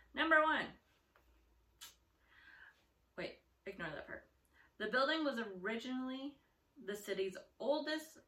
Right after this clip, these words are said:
mortuary. Mortuary. Can't talk today. Can't talk any day. Snow and Company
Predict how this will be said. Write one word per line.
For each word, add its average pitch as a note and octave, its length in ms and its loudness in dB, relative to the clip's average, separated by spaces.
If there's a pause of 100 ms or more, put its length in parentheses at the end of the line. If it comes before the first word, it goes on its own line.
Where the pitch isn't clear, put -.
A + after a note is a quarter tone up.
(100)
mortuary. G3+ 1040 -6 (520)
Mortuary. F3+ 1000 -8 (520)
Can't F4+ 160 -4
talk B3 220 -2
today. - 220 -12 (640)
Can't - 160 -6
talk G#3+ 200 -4
any F#3+ 180 -10
day. - 140 -12 (1500)
Snow C4+ 540 2 (120)
and A#3 180 0
Company A#3 720 -4